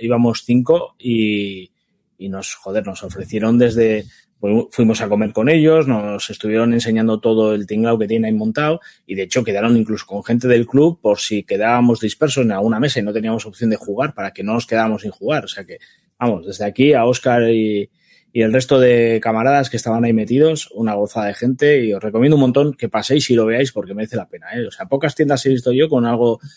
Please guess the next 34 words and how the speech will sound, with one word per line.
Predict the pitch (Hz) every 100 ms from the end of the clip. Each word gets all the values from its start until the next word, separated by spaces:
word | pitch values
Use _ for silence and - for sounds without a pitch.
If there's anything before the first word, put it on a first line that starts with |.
| _ _
con | 120
una | 131
dedicación | 131 123 120 123
tan | 113 113
profunda | 117 - 117 107
a |
los | 104 104
wargames, | 104 110 156 202 - _ _ _ -
y | 120 117 117 110 107
encima | 104 117 165
con | 139 120 110 104
que | 92
la | 87 -
gente | 113 117
que | 120
lo | 107
gestiona, | 113 139 113 131
pues | 120 -
es | 101
gente | 107 107
que |
lleva | 110 107
muchos | 120 127 123
años | 120 117
jugando | - 117 131
y |
que | 113
te | 101
va | 110
a |
saber | 113 110
orientar | 104 104 101 131 127
y, | 104 95 - _ _ _ _
y | -